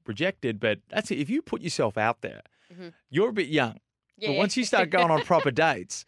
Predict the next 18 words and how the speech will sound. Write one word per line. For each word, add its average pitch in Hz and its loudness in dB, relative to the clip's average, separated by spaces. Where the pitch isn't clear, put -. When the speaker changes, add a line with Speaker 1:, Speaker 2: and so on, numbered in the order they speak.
Speaker 1:
to 160 0
get 127 -2
that 185 -2
fear 226 0
of 135 -2
rejection 107 -4
is 123 -2
incredible. 147 -4
And 131 -4
to - -8
put 247 -4
yourself 202 -2
out 165 2
there 151 0
on 123 -2
national 135 -2
T 117 -4
V 110 -4